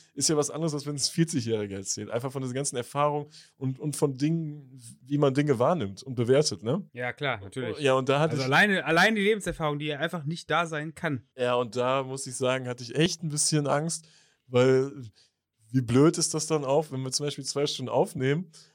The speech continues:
Speaker 1: und ich das aber nicht ausstrahle, weil erst würde ich ja sagen, „Ja, da kommt bald, das kommt bald“, aber irgendwann ist diese Zeit ja abgelaufen, weißt du, da muss man ja sagen, „Ja, ey, das war jetzt irgendwie schlecht.“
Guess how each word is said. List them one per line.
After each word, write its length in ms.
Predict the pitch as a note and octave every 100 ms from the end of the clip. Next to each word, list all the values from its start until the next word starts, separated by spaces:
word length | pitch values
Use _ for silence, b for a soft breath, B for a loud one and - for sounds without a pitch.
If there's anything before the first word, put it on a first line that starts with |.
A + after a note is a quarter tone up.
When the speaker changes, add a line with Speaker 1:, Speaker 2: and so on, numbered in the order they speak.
| b -
Speaker 1:
und 140 | C3+
ich 120 | D#3
das 160 | - C3
aber 180 | C#3+ D3
nicht 200 | C#3 C#3+
ausstrahle, 680 | D3+ G3 - A2+ A2+ A2
weil 160 | A2+ A#2+
erst 260 | C3 C3 -
würde 80 |
ich 60 | C#3+
ja 100 | C#3
sagen, 220 | B2+ B2
„Ja, 180 | A#2 E3
da 80 | D#3+
kommt 260 | - G3+
bald, 240 | G#3+ F3+ F3
das 140 | C3+
kommt 160 | - F#3
bald“, 180 | F#3 E3+
aber 180 | C3+ D3+
irgendwann 340 | F3+ G3 G3 B B B B
ist 240 | C#3+ C#3
diese 180 | E3 D#3
Zeit 300 | D#3+ E3+ E3
ja 120 | E3+
abgelaufen, 580 | D#3 D#3+ C#3+ B2 B2 A#2
weißt 220 | B2 D#3+
du, 40 | D#3+
da 60 |
muss 160 | C#3 F3
man 100 | F3+
ja 120 | D3+
sagen, 220 | C#3 C#3 C3
„Ja, 220 | A2+ A2
ey, 160 | F#2 A2
das 200 | A2+ -
war 80 |
jetzt 140 | A2+ A#2
irgendwie 260 | B2 B2 - _ _ -
schlecht.“ 480 | - B2 B2 -